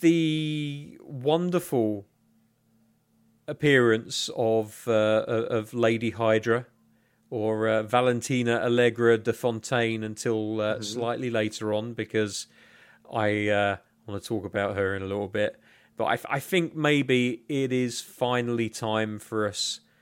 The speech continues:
Speaker 1: to talk about Sharon Carter.
Speaker 2: <laughs> Yep.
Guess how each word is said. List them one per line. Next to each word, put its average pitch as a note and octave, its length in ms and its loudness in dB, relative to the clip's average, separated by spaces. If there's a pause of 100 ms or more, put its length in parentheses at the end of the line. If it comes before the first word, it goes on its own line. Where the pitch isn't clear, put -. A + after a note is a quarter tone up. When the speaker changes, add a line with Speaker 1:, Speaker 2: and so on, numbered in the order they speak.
(460)
Speaker 1:
to - 140 -4
talk A2 400 0
about G2+ 460 -2 (920)
Sharon A2 440 2
Carter. F#2 500 -4
Speaker 2:
<laughs> - 1200 -18
Yep. A2+ 440 -6